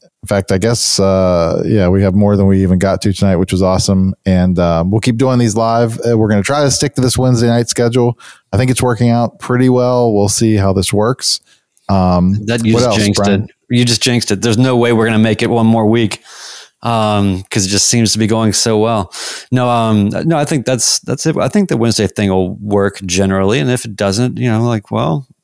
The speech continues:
Speaker 2: we'll come back the, the next Wednesday and it'll be all right. Um,
Speaker 1: Right.
Speaker 2: but yeah, so the audio, I, I, the audio should be up,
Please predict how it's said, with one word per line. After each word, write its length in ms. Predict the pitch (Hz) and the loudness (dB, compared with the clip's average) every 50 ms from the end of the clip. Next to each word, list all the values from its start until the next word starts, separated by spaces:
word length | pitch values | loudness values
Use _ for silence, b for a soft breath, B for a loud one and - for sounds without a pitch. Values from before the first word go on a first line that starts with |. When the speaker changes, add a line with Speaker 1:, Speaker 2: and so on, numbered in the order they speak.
| _ _ - - | _ _ -14 -8
Speaker 2:
we'll 180 | 110 113 117 | -8 -8 -6
come 160 | - - 110 | -4 -2 -2
back 220 | 113 117 123 - - | 0 0 -2 -4 -4
the, 120 | 135 127 - - - | -6 -6 -6 -8 -6
the 100 | - 120 | -4 -2
next 260 | 117 98 - - - | 0 0 -2 -2 -4
Wednesday 380 | 95 90 90 82 82 101 95 | -4 -4 -4 -2 -2 -2 0
and 100 | 90 90 | 0 0
it'll 120 | 92 92 90 | -2 -2 -2
be 120 | 92 104 101 | 0 0 0
all 180 | 101 101 104 | 2 2 0
right. 280 | 110 107 95 92 92 110 B B B B B B B B B B | 0 0 0 0 -2 -4 B B B B B B B B B B
Um, 520 | 107 104 101 98 95 95 92 90 87 90 | -2 0 2 2 2 2 2 0 0 -2
Speaker 1:
Right. 160 | 90 85 98 | -2 -4 -2
Speaker 2:
but 120 | - 127 131 | -2 0 2
yeah, 200 | 151 165 139 117 | 2 2 2 0
so 180 | 107 - 139 | 0 0 0
the 120 | 120 110 113 | 0 0 2
audio, 320 | - 127 139 151 156 143 | 2 2 2 2 2 2
I, 100 | 131 127 - - 92 85 92 92 | 2 0 0 -2 -2 -2 -2 -4
I, 40 | - - | -6 -8
the 280 | 80 101 - - 117 - - | -12 -12 -8 -8 -8 -4 -2
audio 600 | 123 135 143 151 147 143 143 143 139 135 131 127 | -2 0 2 2 2 2 2 2 2 2 2 0
should 240 | 123 - - 123 107 | -2 -2 -4 -2 -2
be 160 | 117 117 - | -2 -2 0
up, 240 | 113 123 117 - | 0 -2 -2 -4